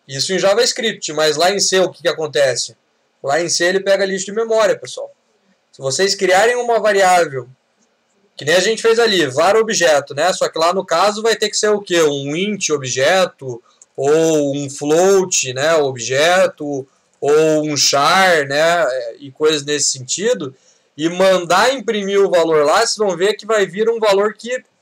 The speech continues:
a gente desconhece, que é basicamente um lixo de memória, ok? É, aqui não acontece, ele simplesmente def-, define ali pra nós, né, como indefinido, então ele não tem um valor. Quando a gente tenta aqui criar um objeto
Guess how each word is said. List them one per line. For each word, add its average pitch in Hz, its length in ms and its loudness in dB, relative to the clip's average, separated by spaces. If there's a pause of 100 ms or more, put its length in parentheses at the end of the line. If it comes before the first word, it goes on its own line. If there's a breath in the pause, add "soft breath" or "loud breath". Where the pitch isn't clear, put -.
(320)
a 196 100 2
gente 196 280 -4
desconhece, 220 640 -2
que 143 120 -8
é 190 180 -2
basicamente 190 680 -4
um 202 80 -8
lixo 185 260 -6
de 185 80 -12
memória, 147 580 -4 (200)
ok? 143 540 -6 (540 soft breath)
É, 131 140 -2
aqui 165 320 0
não 180 100 2
acontece, 214 600 0
ele 233 160 -2
simplesmente 202 800 -6
def-, 190 320 -10 (220)
define 185 520 -6
ali 190 220 0
pra 175 180 0
nós, 170 320 0
né, 190 120 0
como 202 400 -6
indefinido, 214 840 -6
então 147 420 -4 (360)
ele 147 220 -4
não 175 360 -2
tem 202 280 -2
um 208 60 -2
valor. 190 520 2
Quando 151 140 -6
a 147 80 -4
gente 151 280 -10
tenta 185 240 -2
aqui 175 180 -12
criar 156 280 0
um 156 60 -2
objeto 143 640 -2